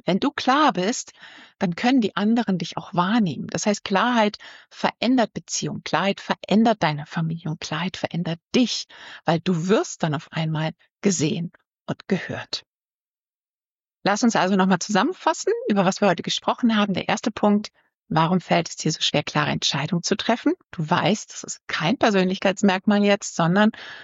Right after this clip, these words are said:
es liegt wirklich in deinem Nervensystem begründet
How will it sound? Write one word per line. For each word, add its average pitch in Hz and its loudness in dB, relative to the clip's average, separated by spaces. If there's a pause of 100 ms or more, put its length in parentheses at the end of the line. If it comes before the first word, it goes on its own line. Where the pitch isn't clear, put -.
(160)
es - -2
liegt - -4
wirklich 175 -4
in 175 0
deinem 151 0
Nervensystem 185 0 (640)
begründet 170 0